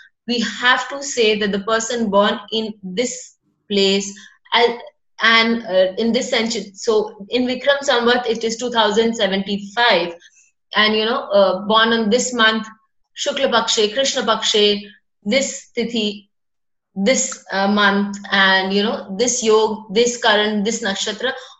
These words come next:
all that is to be decided so that you can absorb all the good from that particular day.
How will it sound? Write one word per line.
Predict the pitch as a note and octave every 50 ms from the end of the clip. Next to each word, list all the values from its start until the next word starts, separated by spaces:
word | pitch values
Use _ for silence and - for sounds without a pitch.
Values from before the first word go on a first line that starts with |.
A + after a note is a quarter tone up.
| _ _ -
all | D4 E4+ E4+
that | F4 D#4 C4+
is | B3 A#3+ A#3+ -
to | - A3+
be | G#3+ A3
decided | G#3 G#3 G3+ - - C4+ C4+ - A#3+ A#3 A#3 - - - - _
so | - - - C4+ C#4+ D#4+ -
that | C4 A3 F#3 - G3 - - - - _ _ _ -
you | G#3 G#3+ A#3 C#4 D4 D4 -
can | D4 C4+ C4 A#3+ - - G3+
absorb | G3 F3+ - - G#3 G3 G3 G#3 G3+ - - - - _ _ -
all | G#3+ A3+ B3 C#4 C4+
the | C#4+ C#4 A3
good | G3+ G#3 G3 F3+ F#3 G#3 - - - _ _ _ _ _ -
from | - - G#3+ G#3+ G#3+ A3 A3 A#3 - - _ _ - -
that | G3 G#3 - A3+ - - -
particular | - F#3+ F#3+ - G3+ G3+ G3+ F#3 F#3 F#3+ G#3 - - - _ _ _ _ _ - F#3 F#3
day. | F3+ A#3+ A#3 G#3+ F3+ F3+ - -